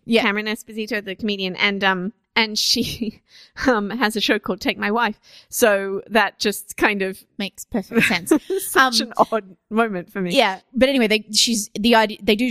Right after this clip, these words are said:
Speaker 1: write that in, in as, like, she's been given the name by an orphanage, not necessarily that she is Spanish or, or Latina.
Speaker 2: Right.
Speaker 1: Which would make more sense. But yeah, no, apparently it was written for her. He's, um, so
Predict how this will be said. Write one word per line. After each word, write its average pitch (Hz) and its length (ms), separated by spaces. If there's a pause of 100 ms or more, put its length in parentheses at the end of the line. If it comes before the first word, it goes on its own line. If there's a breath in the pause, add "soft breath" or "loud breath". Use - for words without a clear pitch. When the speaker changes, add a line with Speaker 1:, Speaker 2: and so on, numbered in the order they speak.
(380)
Speaker 1:
write 180 240
that 165 140
in, 170 220
in 160 160
as, - 280
like, - 360
she's 190 280
been 175 280 (420)
given 160 300
the - 80
name 117 240
by 101 120
an 156 80
orphanage, 156 480
not 196 140
necessarily 185 460
that 175 200
she - 220 (100)
is 165 140
Spanish 160 540
or, 160 160
or - 180
Latina. - 460
Speaker 2:
Right. 180 240
Speaker 1:
Which 233 240 (240)
would 214 180
make 214 140
more 214 80
sense. 233 200
But 226 120
yeah, 277 140
no, 269 200
apparently 254 400
it 240 40
was 202 120
written 208 160
for 214 240
her. 202 120
He's, 214 720
um, 180 360 (260)
so - 220